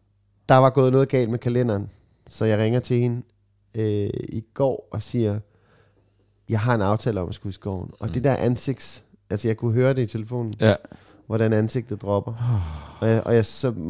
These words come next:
Speaker 1: efterfølgende s-, sådan, vi finder lige ud af det i aften, ikke? Skriver til hende, "Kan du ikke lige angive i point, hvor vi ligger?" Altså, hundrede procent nedtur. Så hvis du siger hu-, hundrede point, det er, du,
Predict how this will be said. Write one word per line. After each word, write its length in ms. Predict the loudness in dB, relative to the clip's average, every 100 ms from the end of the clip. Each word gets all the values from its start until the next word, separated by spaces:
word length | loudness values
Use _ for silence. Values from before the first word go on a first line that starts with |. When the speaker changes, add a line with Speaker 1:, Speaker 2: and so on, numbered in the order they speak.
| 0
Speaker 1:
efterfølgende 580 | 0 -2 -4 -4 -2 -2
s-, 280 | -4 -18 -20 -20 _ _ _ _ _ _ _ _
sådan, 280 | -10 -6 -6 -6
vi 180 | -6 0
finder 200 | 4 6
lige 160 | 6
ud 40 | 6
af 80 |
det 80 | 6
i 20 |
aften, 360 | 4 2 0 -4
ikke? 160 | -6 -6 -20 -20 -20 _ -20 -18
Skriver 460 | -12 -12 -4 -2 0
til 140 | 2
hende, 140 | 0
"Kan 120 | 2 0
du 60 |
ikke 100 | 2
lige 180 | 0 2
angive 400 | 2 2 -2 -4
i 40 |
point, 400 | -4 0 2 2
hvor 160 | 2 2
vi 80 | 2
ligger?" 320 | 2 2 0 -6 _ _ _
Altså, 180 | -4 0
hundrede 240 | 4 4 4
procent 460 | 0 0 -2 -6 -20 _ -20 -20 -20 _ _ -20 _ _ _ _ -4
nedtur. 600 | 2 2 2 0 0 -2 _ -14
Så 180 | -10 -10 -12 -16 -8
hvis 140 | -8
du 100 | -6
siger 200 | 2 4
hu-, 200 | 4 2
hundrede 200 | 6 6
point, 260 | 8 2 6
det 120 | 6
er, 120 | 8
du, 180 | 4 -2